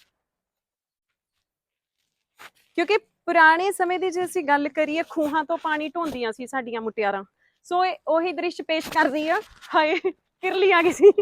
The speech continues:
ਤੇ ਇੱਕ ਘੜਾ ਇਹਨੇ ਪਾਣੀ ਦਾ ਸਿਰ ਤੇ ਚੁੱਕਿਆ ਹੋਇਆ ਤੇ ਦੂਜਾ ਕੁੱਛੜ ਚ ਲਿੱਤਾ ਹੋਇਆ। ਸੋ ਇਹ ਉਹੀ ਦ੍ਰਿਸ਼ ਪੇਸ਼ ਕਰਦੇ ਨੇ। ਬੇਸ਼ੱਕ ਅੱਜ ਸਾਡੇ ਮੋਟਰਾਂ ਲੱਗ ਗਈਆਂ ਨੇ, ਸਮਰਸੀਬਲ ਹੋ ਗਏ ਨੇ, ਪਰ ਸਾਡਾ ਸੱਭਿਆਚਾਰ ਹੈ ਜਿਹੜਾ, ਸਾਨੂੰ ਏਦਾਂ ਦੇਖਣ ਨੂੰ ਮਿਲਦਾ ਹੈ।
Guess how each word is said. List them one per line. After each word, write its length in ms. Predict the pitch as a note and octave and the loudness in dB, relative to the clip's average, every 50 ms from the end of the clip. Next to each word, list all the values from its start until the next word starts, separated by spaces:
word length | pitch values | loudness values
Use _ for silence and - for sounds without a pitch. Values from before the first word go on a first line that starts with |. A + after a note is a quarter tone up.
| G#4+ _ _ - A4+ A#4 C#5+ C#5 B4+ A#4+ A4 - - - _ - | -2 _ _ -6 -6 -4 -4 -6 -8 -10 -10 -12 -16 -12 _ -2
ਤੇ 360 | C4+ C#4+ D4 D4+ D#4 C#4+ - - - | 0 2 2 2 2 0 -2 -6 -8
ਇੱਕ 200 | D#4 D4+ - F#4+ E4+ - | -8 -6 -4 -2 2 4
ਘੜਾ 240 | G4 F#4 F#4 F4+ F4 | 6 8 8 8 8
ਇਹਨੇ 140 | F4 E4 F4 | 6 4 2
ਪਾਣੀ 300 | E4+ - E4 D#4+ D#4+ E4 | 2 2 2 2 2 2
ਦਾ 120 | D#4 E4 D#4+ | 0 0 0
ਸਿਰ 180 | - C#4 A#3 | 0 0 0
ਤੇ 140 | - - B3 | 0 0 -2
ਚੁੱਕਿਆ 340 | B3 C#4+ C#4 - - D4 D4+ | -2 -4 -8 -2 0 2 2
ਹੋਇਆ 220 | D#4+ D#4 D4+ D4+ | 4 2 2 2
ਤੇ 140 | D4 D#4+ D#4+ | 0 0 -4
ਦੂਜਾ 300 | C4 C#4+ C4 A3+ B3+ G3+ | -4 -4 -4 -2 -2 -2
ਕੁੱਛੜ 340 | - D#4+ D4 - - B3+ A#3 | -2 -4 -8 -6 -6 -6 -6
ਚ 120 | - A#3+ | -6 -8
ਲਿੱਤਾ 340 | A3 G#3 G3 _ - G3+ G3 | -8 -8 -10 _ -8 -10 -8
ਹੋਇਆ। 240 | G3 F#3 F3 E3 F#3 _ _ _ _ _ _ _ _ _ _ _ _ _ _ _ _ _ _ _ _ _ _ _ _ _ _ _ _ _ _ _ _ _ _ _ _ _ _ - | -8 -10 -12 -14 -16 _ _ _ _ _ _ _ _ _ _ _ _ _ _ _ _ _ _ _ _ _ _ _ _ _ _ _ _ _ _ _ _ _ _ _ _ _ _ -2
ਸੋ 460 | - D#4 D#4 D#4 D#4+ D#4+ E4 E4 D#4 - - - - _ _ _ _ - | 4 8 10 12 12 10 8 4 2 -4 -14 -20 -20 _ _ _ _ -2
ਇਹ 200 | D4+ E4 F4+ F#4 | 0 2 4 4
ਉਹੀ 300 | F#4 F4+ F4+ E4 G#4 G#4 | 4 4 2 2 0 0
ਦ੍ਰਿਸ਼ 300 | D#4 G4 F#4+ E4+ - D4+ | 0 0 -2 -2 -4 -4
ਪੇਸ਼ 320 | - F4 E4 E4 - - | -2 -2 -2 -2 -2 0
ਕਰਦੇ 340 | C#4+ C4 B3+ A3+ A3+ C4 C4 | 0 0 0 0 -2 -2 -2
ਨੇ। 200 | C4+ C#4+ E4+ D#4+ - B3 | -2 -4 -6 -8 -6 -2
ਬੇਸ਼ੱਕ 440 | B3+ C4+ C#4+ - D#4+ C#4+ - D#4+ D4+ | -2 -2 0 0 -2 -2 0 -2 -2
ਅੱਜ 100 | C4 C#4+ | -2 -4
ਸਾਡੇ 240 | - D#4 D4 D4+ | -4 -4 -4 -4
ਮੋਟਰਾਂ 480 | C#4+ C4+ B3+ B3+ B3+ B3 - C4+ C4+ C4 | -2 -2 -2 -2 -2 -2 0 0 0 2
ਲੱਗ 160 | C4 C4 A#3+ | 2 0 -2
ਗਈਆਂ 260 | A3 A#3+ A#3+ B3+ B3 | -2 -4 -4 -2 -2
ਨੇ, 140 | B3 B3 A#3+ | -2 -2 -4
ਸਮਰਸੀਬਲ 640 | A#3 - - B3+ B3+ A#3 - - C#4 B3 C4+ C4+ C4+ | -4 -6 -6 -6 -6 -6 -6 -10 -10 -8 -6 -6 -6
ਹੋ 120 | C4+ C4 | -6 -8
ਗਏ 140 | B3 C4 C4 | -8 -8 -8
ਨੇ, 180 | C4 C4+ C4+ C4+ _ _ _ _ _ _ - | -8 -8 -10 -12 _ _ _ _ _ _ -2
ਪਰ 120 | D4 D4 | -2 -2
ਸਾਡਾ 300 | - E4 D#4+ C#4 D#4 D#4+ | -2 -2 -2 0 -2 -2
ਸੱਭਿਆਚਾਰ 720 | - - D4 C4 A3 A3 C#4+ D4 D#4 D4+ D#4 C#4+ C4 C4 | -2 -4 -8 -8 -4 -2 -2 -2 -2 -2 -2 -2 0 0
ਹੈ 100 | C4+ C4+ | -2 -4
ਜਿਹੜਾ, 240 | B3 C4+ C4 C#4 C#4 | -6 -6 -6 -6 -6
ਸਾਨੂੰ 300 | - D4 C#4+ C#4 C#4 C4+ | -6 -6 -6 -4 -6 -6
ਏਦਾਂ 180 | A3+ A3+ B3+ | -6 -6 -6
ਦੇਖਣ 320 | A#3+ A3+ A3+ - - B3 A#3 | -6 -6 -8 -8 -8 -10 -10
ਨੂੰ 140 | A#3+ A#3 A3 | -8 -8 -8
ਮਿਲਦਾ 220 | G#3+ G#3+ G#3+ B3+ | -8 -8 -6 -8
ਹੈ। 60 | C#4+ | -8